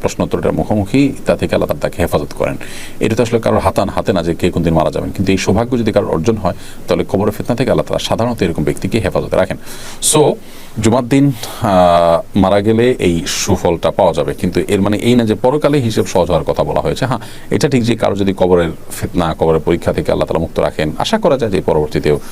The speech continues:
আল্লাহ তাআলা তার জন্য বিষয়গুলোকে সহজ করবেন। আবার এ বিষয়টি যখন ইমানদার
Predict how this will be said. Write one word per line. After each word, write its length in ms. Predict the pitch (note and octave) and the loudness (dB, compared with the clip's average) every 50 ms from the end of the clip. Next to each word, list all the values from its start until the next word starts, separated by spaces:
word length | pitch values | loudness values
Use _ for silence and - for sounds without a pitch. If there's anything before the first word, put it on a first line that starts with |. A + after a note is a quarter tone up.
| - - - - - | -12 -12 -8 -4 -2
আল্লাহ 180 | - D#2+ D#2 | 0 0 0
তাআলা 140 | - - C#2+ | 0 0 0
তার 180 | - D2+ D2 - | 0 -2 -2 -2
জন্য 180 | C#2 C#2 C#2 | -2 -2 -2
বিষয়গুলোকে 440 | C#2+ C#2+ - - D2+ D2 D2+ - - | -2 -2 0 0 0 0 0 0 0
সহজ 280 | - B2 G#2+ F#2 - - | 0 0 0 0 0 -4
করবেন। 220 | - - - - - - - - - - - - - | -6 -6 -6 -8 -10 -12 -12 -10 -10 -10 -10 -4 -2
আবার 240 | - F#2 G2+ F#2+ - - - | 0 2 2 2 0 0 0
এ 60 | A2+ | 2
বিষয়টি 280 | G#2 G2 - B2+ A#2+ | 2 2 2 0 0
যখন 200 | A2+ A#2+ - - | 0 0 2 2
ইমানদার 500 | - F#2+ F#2+ F#2+ F#2 F#2 F#2 F2 F2 F2 | 2 2 2 2 2 2 4 6 6 4